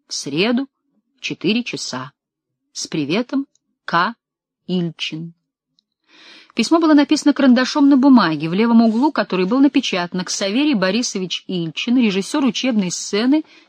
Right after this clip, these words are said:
независимого театра". Имя Ильчина я видел впервые, не знал, что существует учебная сцена.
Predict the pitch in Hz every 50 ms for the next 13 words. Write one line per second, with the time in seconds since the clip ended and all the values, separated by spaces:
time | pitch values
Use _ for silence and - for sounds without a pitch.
0 | _ - 214 226 233 190 208 196 185 202 254 247 - - 277 277 277 277 285 -
1 | - 294 254 190 143 120 - _ - - - - _ _ _ _ _ _ _ _
2 | _ _ _ _ _ - 247 285 320 330 269 202 - - _ _ - 185 180 170
3 | 151 139 - - - 139 131 131 127 139 - _ _ _ _ _ _ _ _ _
4 | - 185 233 294 320 285 330 330 262 - - 339 320 294 208 170 151 151 143 151
5 | 143 143 160 190 196 240 262 233 233 214 202 180 180 180 - - 202 - - 190
6 | - - 185 - - 185 196 233 240 - 220 - 180 175 175 185 202 196 202 -
7 | - - - - 139 123 131 143 160 170